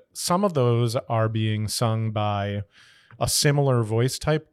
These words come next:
to the person who sings it in the original show. And some of them are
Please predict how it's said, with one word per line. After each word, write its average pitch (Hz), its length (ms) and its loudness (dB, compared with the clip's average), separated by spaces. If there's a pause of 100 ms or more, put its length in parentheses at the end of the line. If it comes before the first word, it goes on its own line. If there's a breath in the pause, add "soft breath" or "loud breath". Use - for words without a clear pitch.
(100)
to 107 300 -4
the 101 100 -6
person 110 440 -4
who 104 200 -4
sings 110 320 -2
it 117 160 -6
in 110 80 -8
the 98 100 -8
original 117 460 -4
show. 180 480 0 (300 loud breath)
And 127 160 -2
some 156 180 -2
of 165 140 -4
them 160 160 -2
are 135 180 -2